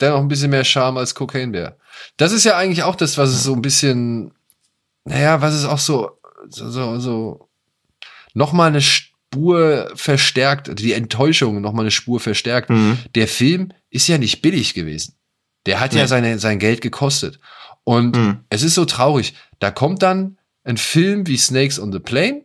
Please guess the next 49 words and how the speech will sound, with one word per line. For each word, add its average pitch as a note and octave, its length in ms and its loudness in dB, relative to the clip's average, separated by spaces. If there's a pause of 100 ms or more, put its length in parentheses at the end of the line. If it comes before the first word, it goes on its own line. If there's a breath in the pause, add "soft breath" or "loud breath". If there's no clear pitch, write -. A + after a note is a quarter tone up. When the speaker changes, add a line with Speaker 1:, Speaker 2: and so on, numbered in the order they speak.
(560)
Speaker 1:
und C#3 160 2
du D#3+ 80 4
malst D#3 300 4
Speaker 2:
Mhm. - 40 0
Speaker 1:
dir D#3 80 -2
die D3+ 100 -2
Gedanken C#3 360 0
aus. G2 300 -6
„Oh, B2+ 380 0 (120)
cool, C3+ 220 2
was A2+ 160 -2
könnte C3+ 220 4
Speaker 2:
Ja, A#2 80 4
Speaker 1:
da A2 60 2
für C#3+ 60 4
ein C#3 80 4
geiler C#3+ 240 4
Speaker 2:
ja. C#3 60 2
Speaker 1:
Scheiß C#3+ 260 0
bei C3+ 100 0
rauskommen? G#2+ 440 -4
Samuel G3 340 0
L. F3+ 160 -2
Jackson G3+ 340 -2
mit A#2+ 120 0
Schlangen A#3 320 0
im A#3 80 -2
Flugzeug. F#3 500 -4
Alter, A2+ 240 -4
was A2+ 200 -4
könnte E3+ 220 2
das A#2+ 160 4
Speaker 2:
Mhm. G#2 40 2
Speaker 1:
für A2+ 60 2
ein - 60 0
irrer F3 200 2
Film F#3 260 0
werden?“ F#2+ 240 -2 (1160 loud breath)
Und A#2+ 100 0
du A2+ 80 2
guckst D3 200 -2
dir F#3+ 60 2
den D#3 140 4
Film C#3+ 260 0
und D#3+ 80 2
denkst D#3+ 200 2
dir E3 100 2
so, D#3+ 320 -2 (180)
„Hm, A2 320 0